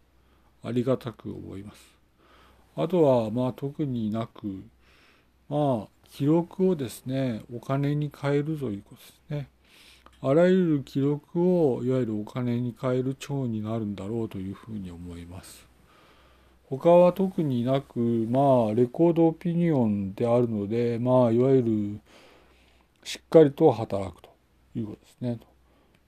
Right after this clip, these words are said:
まあ、大統領府の人員がそのまま横滑りした形で、埼玉新都心で一体運用されるビルディング街ということで認識をされたい。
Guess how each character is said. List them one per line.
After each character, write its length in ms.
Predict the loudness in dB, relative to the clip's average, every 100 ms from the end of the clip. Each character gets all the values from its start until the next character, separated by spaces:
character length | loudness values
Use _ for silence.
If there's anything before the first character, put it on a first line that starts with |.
| -2
ま 80 | 4
あ、 960 | 6 6 4 0 -4 -10 -16 -20 -20 -20 _ _ _ _ _ _ 6
大 280 | 10 10 6 _ 4
統 260 | 8 8
領 400 | 8 8 8 6
府 240 | 2 -4 -2
の 400 | 4 4 4 0 _ _ _ _ _ -10
人 320 | -8 0 2
員 240 | 2 2 4
が 120 | 4
そ 100 | 4
の 60 | 4
ま 100 | 6
ま 80 |
横 280 | 6 4 2
滑 300 | 0 2 0
り 80 | 0
し 80 | -2
た 140 | -2
形 380 | 0 0 0 -2
で、 220 | 2 4
埼 280 | 4 2 0
玉 260 | 0 -4 -4
新 240 | -8 -8
都 140 | -6
心 280 | -6 -4 -4
で 200 | 2 2
一 100 | 2
体 300 | -2 2 4
運 260 | 4 2 2
用 200 | 2 0
さ 240 | -2 -2
れ 160 | 4 4
る 340 | 6 6 4
ビ 200 | 0 -2
ル 160 | 2 2
デ 120 | 2
ィ 20 |
ン 180 | 0 0
グ 180 | -2 -4
街 240 | 0 -2
と 140 | -4 -10 _ -12
い 40 |
う 40 |
こ 100 | -6
と 60 | -4
で 180 | -4 -6
認 200 | -6 -10
識 280 | -14 -6 0
を 100 | 0
さ 100 | 0
れ 80 | -4
た 180 | -6
い。 80 | -6